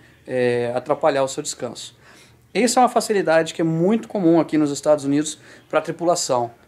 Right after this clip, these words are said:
É gratuito. Tudo isso que eu tô mostrando pra vocês são serviços gratuitos oferecidos pela, pelo F B O,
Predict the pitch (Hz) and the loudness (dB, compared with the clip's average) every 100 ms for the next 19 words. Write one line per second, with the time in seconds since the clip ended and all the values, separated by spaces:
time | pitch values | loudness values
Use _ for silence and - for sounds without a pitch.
0 | _ 135 131 170 175 - 160 147 - 277 | _ -8 0 0 0 2 0 0 -4 0
1 | 277 - 220 202 175 151 143 131 131 - | 0 0 -2 -2 0 -2 -4 -2 -2 -2
2 | 180 - 175 175 151 165 165 156 160 202 | -4 -4 -4 -2 -2 -4 -8 -8 0 -2
3 | - 190 185 185 185 175 160 - 165 170 | 0 -6 -4 -6 -4 -2 -2 -2 -4 -6
4 | 175 - - - - _ - 196 202 202 | -10 -14 -20 -20 -20 _ 2 4 6 4
5 | 190 180 120 196 202 220 - 196 190 190 | 4 2 0 0 4 4 2 2 4 4
6 | 135 | 2